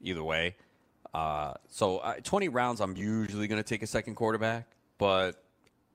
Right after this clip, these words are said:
if you have Luck, I understand it. Even Mahomes, you're starting those guys every week,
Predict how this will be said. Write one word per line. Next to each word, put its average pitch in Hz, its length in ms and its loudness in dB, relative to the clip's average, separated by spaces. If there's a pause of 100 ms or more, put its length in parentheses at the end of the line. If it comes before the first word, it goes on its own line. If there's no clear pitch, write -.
(160)
if - 160 -8
you 139 100 -2
have 120 260 0
Luck, 85 540 -2 (720)
I 131 100 2
understand 73 500 -6
it. 76 120 -6 (420)
Even 104 220 0
Mahomes, 85 380 -2
you're 156 100 0
starting 147 460 -2
those 80 160 -4
guys 78 320 -4
every 87 260 0
week, 76 340 -10